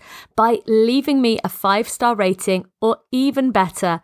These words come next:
a review on Apple Podcasts. I am so touched by every message and every review I receive, so thank you. Thank you so much for listening. Enjoy today's show, and I'm rooting for you and your purpose-led business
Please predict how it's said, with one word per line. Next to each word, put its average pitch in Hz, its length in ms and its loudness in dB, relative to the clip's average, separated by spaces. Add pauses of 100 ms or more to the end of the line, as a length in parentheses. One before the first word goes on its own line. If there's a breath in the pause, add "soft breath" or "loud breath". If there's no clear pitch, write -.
(260 soft breath)
a 202 100 0
review 190 600 0
on 180 180 -4
Apple 180 280 -4
Podcasts. - 840 -8 (340 soft breath)
I 214 180 2
am 208 180 2
so 277 360 0
touched - 380 -2
by 190 260 -2
every 254 300 2
message 202 440 0
and 180 200 -4
every 220 360 -2
review 180 520 0
I 170 100 -4
receive, 156 500 -6
so 175 160 -2 (140)
thank 170 380 -2
you. 156 220 -10 (500 loud breath)
Thank 233 320 -2
you 240 160 -2
so 254 420 0
much 269 240 -4
for 208 100 -4
listening. 170 540 -4 (320 soft breath)
Enjoy 220 580 2
today's 165 440 -2
show, 202 400 0 (380 loud breath)
and 233 420 2
I'm 233 200 0
rooting 247 460 0
for 196 240 0
you 185 300 2
and 180 160 -2
your 170 120 -2
purpose-led 196 840 -2
business 170 480 -2